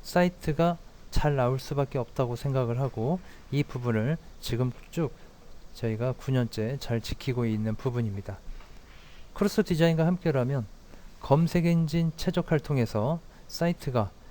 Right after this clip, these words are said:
최대한 상위로 올라갈 수 있게끔 만들어드려서 일 년에 키워드 광고 비용으로 나가는 비용이 일억 정도 소모되신다면 자연 검색이 되어서 해가 갈수록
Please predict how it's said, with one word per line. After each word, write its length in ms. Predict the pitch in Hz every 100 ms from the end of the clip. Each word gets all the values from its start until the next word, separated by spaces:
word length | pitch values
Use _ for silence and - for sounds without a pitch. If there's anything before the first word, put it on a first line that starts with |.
| -
최대한 540 | - - 180 165 175 175
상위로 400 | - 185 180 165
올라갈 380 | 127 139 151 139
수 120 | -
있게끔 300 | - 135 139
만들어드려서 880 | 113 107 139 135 110 101 104 101 156 - - - -
일 220 | 135 165
년에 360 | 170 170 170 165 - -
키워드 420 | - 202 196 190
광고 400 | - 151 151 151
비용으로 540 | 143 143 139 131 143
나가는 420 | 143 120 123 139 131
비용이 440 | 117 104 101 156 - - -
일억 300 | 131 156 156
정도 320 | 160 151 151
소모되신다면 960 | - 165 160 139 123 127 110 107 135 107 - - - -
자연 420 | - 123 156 165
검색이 480 | 156 156 160 151 156
되어서 640 | 127 120 113 107 107 170 - - - -
해가 260 | - 185 185
갈수록 600 | - 135 - 139 143